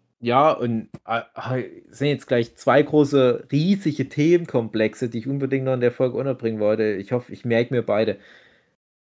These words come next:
Wie gesagt, ich finde es auch absolut in Ordnung, dass tausende Jahre vorm Herr der Ringe so viele Dunkelhäutige da noch in Mittelerde unterwegs sind,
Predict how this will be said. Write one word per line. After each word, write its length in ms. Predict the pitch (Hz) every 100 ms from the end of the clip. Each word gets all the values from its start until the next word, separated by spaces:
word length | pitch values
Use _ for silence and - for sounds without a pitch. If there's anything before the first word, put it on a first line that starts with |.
| _ _ _ _ _
Wie 120 | 147 143
gesagt, 240 | 131 127
ich 100 | 127
finde 240 | 214 202
es 80 | 156
auch 120 | 139
absolut 440 | 131 - - 190 147
in 60 |
Ordnung, 640 | 131 170 202 180 175 165 -
dass 380 | 135 - - -
tausende 480 | - 165 185 156
Jahre 680 | 139 139 147 160 147 143 - _ - - 139 110
vorm 300 | - 160 160
Herr 180 | 156 151
der 160 | 139
Ringe 480 | 127 160 185 185 190 _ _ _ _ _
so 180 | - 135
viele 280 | - 160 135
Dunkelhäutige 800 | 156 214 180 117 120 104 101 104
da 160 | 107
noch 160 | 110 104
in 120 | 113
Mittelerde 500 | 110 113 104 107 110
unterwegs 500 | 110 107 104 104 -
sind, 420 | 113 113 139 196